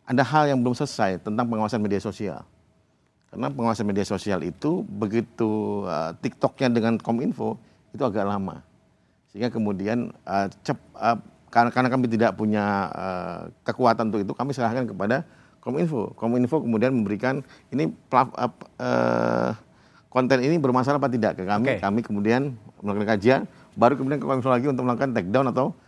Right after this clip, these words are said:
Speaker 1: hal yang lain. Baru kemudian kalau ada masalah pidananya ke Cybercrime Mabes Polri. Inilah yang terjadi dua ribu sembilan belas. Dan eskalasinya begitu cepat sehingga kemudian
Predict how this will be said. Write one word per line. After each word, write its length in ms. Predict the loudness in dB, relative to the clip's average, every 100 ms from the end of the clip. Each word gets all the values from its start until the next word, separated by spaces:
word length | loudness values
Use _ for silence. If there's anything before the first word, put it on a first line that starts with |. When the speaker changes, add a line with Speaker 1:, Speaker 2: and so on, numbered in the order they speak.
| _ -2
Speaker 1:
hal 80 |
yang 160 | 0 4
lain. 240 | 4 4
Baru 160 | 2 2
kemudian 240 | 2 2
kalau 80 | 4
ada 80 | 4
masalah 240 | 4 4
pidananya 400 | 4 6 6 4
ke 160 | 4 2
Cybercrime 400 | 4 4 4 2
Mabes 240 | 2 2
Polri. 240 | 0 -2 -6 -12 -20 _ _ _ -20 _ _ _ _ _ _ -12
Inilah 240 | -2 2 4
yang 80 | 4
terjadi 180 | 4
dua 140 | 2 2
ribu 80 | 0
sembilan 120 | 0
belas. 120 | -2 -8 _ _ _ _
Dan 160 | -4
eskalasinya 480 | -4 2 2 4 4
begitu 240 | 4 4 2
cepat 320 | -2 0 0 -2
sehingga 320 | -8 -4 -2 0
kemudian 560 | 0 2 2 2 0